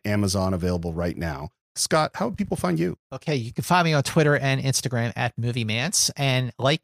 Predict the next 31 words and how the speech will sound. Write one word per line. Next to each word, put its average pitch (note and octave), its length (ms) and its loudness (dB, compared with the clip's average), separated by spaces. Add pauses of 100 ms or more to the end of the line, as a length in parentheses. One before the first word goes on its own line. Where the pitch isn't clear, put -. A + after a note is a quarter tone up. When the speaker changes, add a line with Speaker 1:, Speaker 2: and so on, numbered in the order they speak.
Speaker 2:
Steve - 360 -2
said, A#2 240 4
I A2 80 2
just G#2 180 -4
wanna B2 180 0
echo B2 400 2
how A2 280 2
important C3+ 540 0
it A#2 60 2
is G#2 340 2 (360)
that B2+ 140 -2
you A#2+ 160 2
leave C3+ 480 0 (120)
a B2 120 0
review A#2 420 0
for - 240 -4
us A2 360 0 (120)
on A#2+ 380 0
Apple A2+ 440 -2
Podcasts. G2 760 0 (280)
And B2 100 2
of C3+ 100 0
course, F3+ 440 4
make D3+ 160 0
sure D#3+ 160 2
you C#3 180 0
comment C3 400 2
in A#2+ 60 0
the A#2 80 -2
comment A#2 340 0
section A2+ 580 0